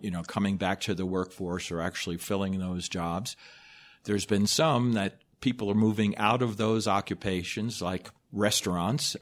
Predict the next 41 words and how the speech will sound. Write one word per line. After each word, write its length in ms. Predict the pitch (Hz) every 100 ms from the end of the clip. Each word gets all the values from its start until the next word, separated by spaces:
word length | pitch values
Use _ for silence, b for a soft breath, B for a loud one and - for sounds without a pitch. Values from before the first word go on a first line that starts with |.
| _
which 280 | 101 98 -
are 80 | 92
face-to-face 1000 | - 110 113 113 - 104 92 107 - - -
and 200 | 92 87
a 120 | 87 - - -
h-, 80 | - -
little 180 | 123 123
bit 120 | 120
higher 300 | 113 110 113
risk, 420 | 101 90 123 - - b b b
and 80 | 117
are 60 |
trying 360 | 110 113 117 113
to 100 | 117
move 240 | 110 117 117
into 200 | 113 104
better 240 | 110 117
quality 480 | - 123 151 110 82
jobs. 440 | 82 73 78 - - _ _ _ - _ _ -
I 120 | - 107
can 160 | 110
deliver 320 | 101 104 92
packages 580 | 87 107 107 113 110 104
for 180 | - 107
Amazon 640 | 113 139 110 90 92 101 -
and 180 | 98 95
make, 300 | 92 95 - 110 95
uh, 240 | 87 90 - _
quite 220 | - 117 113
a 40 |
bit 160 | 117 -
more 200 | 110 110
money 400 | 110 120 92 90
than, 320 | 95 95 92
you 100 | 104
know, 160 | 90
working 400 | 87 101 101 107
in 80 | 101
a 60 | 92
restaurant. 540 | 87 90 - 95 95 95
And 200 | 95